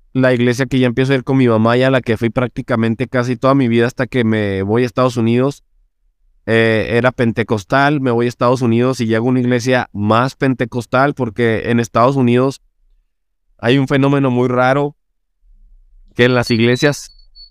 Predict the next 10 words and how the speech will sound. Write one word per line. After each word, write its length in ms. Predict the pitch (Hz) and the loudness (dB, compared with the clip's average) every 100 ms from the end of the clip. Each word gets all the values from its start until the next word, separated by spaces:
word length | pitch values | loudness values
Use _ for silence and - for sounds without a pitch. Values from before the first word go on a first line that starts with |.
| _ - _ | _ -20 _
se 240 | - - 120 | -6 -4 -2
quedaron 640 | - 117 117 127 143 139 - _ _ | 0 2 4 4 2 -2 -8 _ _
como 280 | 123 120 113 | -2 0 0
estancadas 920 | - 113 107 - 117 127 143 151 - | -2 -2 -2 0 2 2 2 -2 -6
o, 240 | 117 110 107 | -2 -2 0
o 260 | 120 120 | 2 2
en 100 | 120 | 2
el 140 | 113 113 | 0 0
imaginario 680 | 113 107 107 104 113 135 131 | -2 -2 -2 0 0 0 0
del, 240 | 120 117 | 0 -4